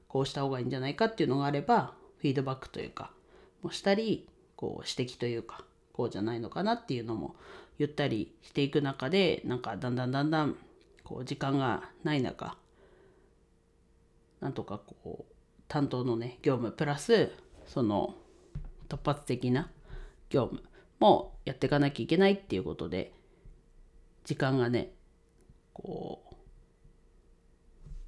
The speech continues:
う、ないっていうところを、まあ、そういう状況だったっていうところ。で、それをまあ、何度かね、上司にも状況を説明して、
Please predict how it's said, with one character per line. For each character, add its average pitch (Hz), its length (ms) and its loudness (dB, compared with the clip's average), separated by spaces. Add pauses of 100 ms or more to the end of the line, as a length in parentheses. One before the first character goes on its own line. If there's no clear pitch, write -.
(140)
う、 - 20 4
な 165 100 8
い 135 80 4
っ - 40 -4
て - 200 -10
い 107 220 -6
う - 60 -10 (1400)
と 139 100 -8
こ - 160 -4
ろ 95 220 -2 (140)
を、 214 440 6 (460)
ま - 100 6
あ、 - 20 4
そ 156 160 6
う - 20 10
い 143 40 10
う - 20 10
状 131 160 4
況 123 220 2
だ 98 80 -2
っ - 120 -10
た - 100 -8
っ - 80 -16
て - 120 -20
い - 20 -18
う - 40 -16
と - 120 -10
こ - 160 -12
ろ。 - 140 -10 (160)
で、 208 120 8
そ 180 160 4
れ 214 120 6
を 208 180 10
ま 175 200 12
あ、 156 40 10
何 165 180 10
度 139 100 6
か 104 140 -4
ね、 98 260 -2
上 123 140 0
司 - 180 -8
に 95 100 -2
も 73 220 -6
状 120 180 0
況 117 220 -2
を 120 40 -2
説 - 280 -8
明 131 200 2
し - 140 -8
て、 - 480 4